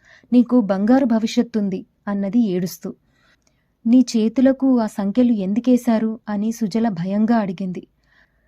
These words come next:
"సుజలను రేప్ చేశానని కోర్టులో ఒప్పుకో. అబద్ధం చెప్తే నేను జీవితాంతం బట్టలూడదీసి రోడ్ల మీద నడుస్తానని నా కొడుకును హెచ్చరించినాను. అయినా ఆ నా కొడుకు అబద్ధమే చెప్పాడు. బైరెడ్డి అండతో వాడు నిర్దోషిగా బయటికొచ్చాడు.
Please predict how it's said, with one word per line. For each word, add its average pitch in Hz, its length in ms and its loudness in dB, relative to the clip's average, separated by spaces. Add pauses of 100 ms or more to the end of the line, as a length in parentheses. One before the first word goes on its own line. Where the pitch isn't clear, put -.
(120)
"సుజలను 262 640 6
రేప్ 226 420 0
చేశానని 233 380 4
కోర్టులో 226 460 4
ఒప్పుకో. 190 420 -4 (260)
అబద్ధం 208 420 4
చెప్తే 247 360 4
నేను 220 220 2
జీవితాంతం 220 720 0
బట్టలూడదీసి 233 800 2
రోడ్ల 202 300 2
మీద 247 180 8
నడుస్తానని 220 760 2 (180)
నా 190 140 -4
కొడుకును 214 420 0
హెచ్చరించినాను. 202 880 0 (460)
అయినా 277 320 4
ఆ 262 180 4
నా 240 160 4
కొడుకు 220 400 0
అబద్ధమే 196 500 0
చెప్పాడు. 202 500 -4 (380)
బైరెడ్డి 233 520 4
అండతో 254 400 4
వాడు 208 300 2
నిర్దోషిగా 220 680 0
బయటికొచ్చాడు. 190 800 -4